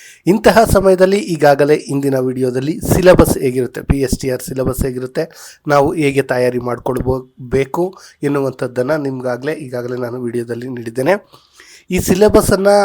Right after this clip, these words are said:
ನಾವು ಸ್ಟಾರ್ಟ್ ಮಾಡೋದಕ್ಕೂ ಮುಂಚೆ ಇನ್ನೊಂದು ಅತ್ಯಂತ ಇಂಪಾರ್ಟೆಂಟ್ ವಿಚಾರ ನಿಮ್ ಮುಂದೆ ತರುವಂಥದ್ದಿದೆ. ಏನಪ್ಪ ಅಂದ್ರೆ, ಪಿ ಎಸ್ ಟಿ ಆರ್ಗೆ ನಾವು ಏನು ಪಿ ಎಸ್ ಟಿ ಆರ್ ಟೀಚರ್ಸ್ ಇದೆ, ಅದಕ್ಕೆ ನಾವು ಅಪ್ಲಿಕೇಶನನ್ನು ಹಾಕ್ತೀವಿ.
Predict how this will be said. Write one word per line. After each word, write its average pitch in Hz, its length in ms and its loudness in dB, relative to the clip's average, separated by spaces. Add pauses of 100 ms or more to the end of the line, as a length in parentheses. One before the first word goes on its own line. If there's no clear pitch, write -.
(140)
ನಾವು 156 260 0
ಸ್ಟಾರ್ಟ್ 147 360 0
ಮಾಡೋದಕ್ಕೂ 139 400 -2
ಮುಂಚೆ 135 240 -4
ಇನ್ನೊಂದು 175 500 0
ಅತ್ಯಂತ 151 480 -6 (120)
ಇಂಪಾರ್ಟೆಂಟ್ 143 640 0
ವಿಚಾರ 135 400 -6 (500)
ನಿಮ್ 143 120 0
ಮುಂದೆ 127 220 0
ತರುವಂಥದ್ದಿದೆ. 123 1120 -6
ಏನಪ್ಪ 180 360 2
ಅಂದ್ರೆ, 151 300 0
ಪಿ 160 200 -4
ಎಸ್ 160 280 0
ಟಿ 156 120 0
ಆರ್ಗೆ 139 400 0
ನಾವು 135 420 -4 (340)
ಏನು 131 140 -4
ಪಿ 139 160 2
ಎಸ್ - 180 -4
ಟಿ 139 100 -6
ಆರ್ 127 220 -8
ಟೀಚರ್ಸ್ 135 420 -4
ಇದೆ, 131 180 -2 (440)
ಅದಕ್ಕೆ 165 320 2
ನಾವು 156 360 -2
ಅಪ್ಲಿಕೇಶನನ್ನು 139 960 -4
ಹಾಕ್ತೀವಿ. 135 480 -6